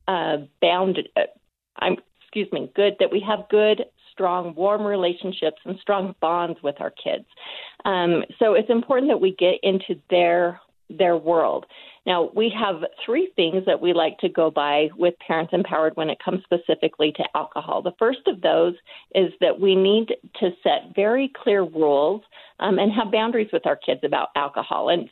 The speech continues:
something additional that's really fascinating about the research is that we know very clearly that parents are the number one reason that kids choose to say alcohol free. Now, as parents, I, I know that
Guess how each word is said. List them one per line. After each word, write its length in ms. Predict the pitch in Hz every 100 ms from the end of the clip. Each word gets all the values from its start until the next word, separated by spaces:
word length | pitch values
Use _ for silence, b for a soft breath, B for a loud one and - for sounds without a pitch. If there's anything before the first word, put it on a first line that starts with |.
| -
something 480 | 247 415 370 262 - _ _
additional 480 | 190 202 208 208 180
that's 200 | 156 -
really 220 | 190 196 190
fascinating 640 | 170 170 - 160 156 160 160
about 300 | 160 151 -
the 60 |
research 500 | 151 160 - 156 - - B B B -
is 220 | 208 196 185 180 - 175
that 380 | 196 170 165 -
we 160 | 196 202
know 220 | 214 349
very 280 | 339 208 175
clearly 580 | - 202 196 170 156 151
that 200 | 160 - -
parents 380 | 269 294 262 - _ -
are 220 | 185 196
the 120 | 196
number 300 | 180 175 180
one 300 | 165 170 160 165
reason 500 | 170 175 - - - B B B -
that 420 | 160 170 156 - - -
kids 220 | 190 175 - - - -
choose 240 | 208 175 -
to 80 | 165
say 200 | - 160 -
alcohol 460 | 170 160 170 165 156
free. 260 | 202 196 151 180
Now, 280 | 170 160 -
as 120 | 180 - -
parents, 320 | 262 196 190
I, 200 | 196 208 - B B B -
I 440 | 202 196 185 165 180
know 160 | 208
that 140 | 196